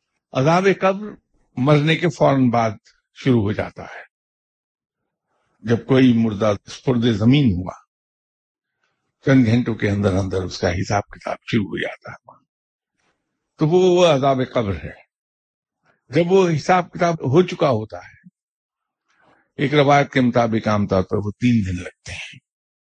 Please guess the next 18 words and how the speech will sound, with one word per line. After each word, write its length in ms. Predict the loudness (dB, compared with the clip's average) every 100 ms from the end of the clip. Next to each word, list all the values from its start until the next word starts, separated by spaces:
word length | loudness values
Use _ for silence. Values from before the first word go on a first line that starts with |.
| _ _ _ _ _ _ _ _ _ _ _ 2
تین 180 | 4 4
دن 180 | 4 4
میں 80 |
مکمل 320 | 2 2 2 2
ہو 100 | -2
جاتا 320 | -10 -14 -20
ہے، 120 | -20 _ _ _ _ _ _ _ _ _ _ _ _ _ _ _ -2
تو 100 | -2
اس 120 | 0
کے 100 | 2
بعد 200 | 4 2
مردہ 400 | 2 -2 0 0
سکون 380 | -2 2 4 4
کی 100 | 4
نیند 260 | 2 2 0 -4
سو 160 | -8
جاتا 320 | -6 -8 -10
ہے۔ 180 | -16 -18